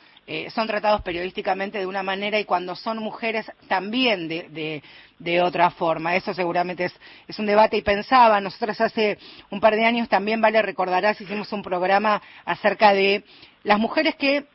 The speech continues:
tienen algún tipo de padecimiento mental, psicológico o psiquiátrico. A veces, este, parece que,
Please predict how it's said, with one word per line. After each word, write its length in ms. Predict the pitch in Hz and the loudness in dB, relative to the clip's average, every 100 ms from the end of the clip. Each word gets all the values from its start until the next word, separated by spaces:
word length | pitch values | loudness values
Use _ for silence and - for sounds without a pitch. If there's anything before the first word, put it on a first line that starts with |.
| _ | _
tienen 240 | 269 277 | -2 0
algún 340 | 262 220 240 247 | 2 0 -2 -6
tipo 260 | 247 254 | -4 -2
de 120 | 220 196 | -2 -2
padecimiento 1300 | 190 180 175 202 202 214 220 226 208 196 175 175 | -2 -2 -6 -10 -6 -6 -6 -2 0 2 0 -6
mental, 760 | 185 185 190 180 214 214 214 220 | -8 -8 -8 2 4 4 2 -2
psicológico 1000 | - 220 - 196 196 190 - - 196 190 | -10 -8 -4 0 0 -2 -4 2 2 2
o 120 | - 165 | -8 -12
psiquiátrico. 920 | 196 - 202 190 170 175 156 185 185 - - - | -12 -6 0 0 0 -4 0 0 0 -4 -14 -6
A 100 | 160 | -4
veces, 380 | 180 208 190 - - | -2 0 -2 -4 -14
este, 280 | 151 175 | -8 -8
parece 360 | 151 190 196 214 | -2 0 0 -2
que, 180 | 196 | -4